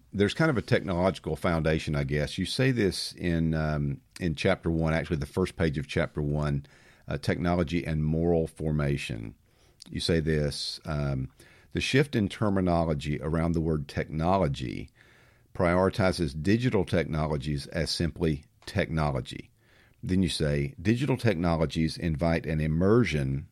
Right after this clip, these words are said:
that affects our formation in a more persistent way than a hammer, for instance. But how do these technologies form us?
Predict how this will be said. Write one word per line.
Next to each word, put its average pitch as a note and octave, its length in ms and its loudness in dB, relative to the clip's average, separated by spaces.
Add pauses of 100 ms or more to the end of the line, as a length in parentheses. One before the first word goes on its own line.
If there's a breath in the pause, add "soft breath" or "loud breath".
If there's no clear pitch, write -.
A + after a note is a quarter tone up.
(160)
that D#2 120 4
affects E2 360 0
our D2+ 120 2
formation E2 720 2
in E2 140 -2
a D2+ 40 0
more D2+ 240 0
persistent - 720 -4
way D#2+ 180 2
than D2+ 160 0
a D2+ 100 0
hammer, E2+ 540 0
for D2 200 -4
instance. C2+ 500 -6 (640 soft breath)
But E2+ 160 0
how G#2+ 240 2
do B2 160 6
these G2+ 220 2
technologies E2 680 0
form G2 340 0
us? - 280 -12